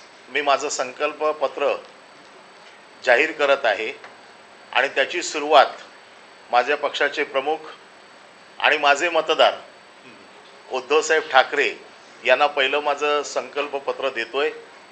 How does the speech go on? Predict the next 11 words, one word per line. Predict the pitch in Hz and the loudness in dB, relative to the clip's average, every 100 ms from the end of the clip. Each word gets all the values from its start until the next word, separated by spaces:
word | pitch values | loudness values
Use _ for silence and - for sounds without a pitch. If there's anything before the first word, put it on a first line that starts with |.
| - - | -20 -4
की | 135 | 4
या | 131 | 6
पदवीधर | 151 156 143 147 131 | 6 4 -4 -2 -2
मतदारसंघात | 143 139 139 147 139 127 131 147 - - | -2 -6 -2 -2 -2 -6 0 0 -2 -12
मी | 123 160 | -10 0
काय | 170 156 | 4 4
करू | 143 131 | 0 -4
इच्छितो, | 120 - 113 123 - - - - - - - - - - - - 120 | -6 -8 -6 -8 -10 -18 -20 -20 -20 -20 -20 -20 -20 -20 -20 -10 0
याच्या | 131 147 | 2 2
बाबतीतला | 147 139 135 156 151 147 147 143 | 2 2 2 -8 -2 6 6 6
स-, | - | -2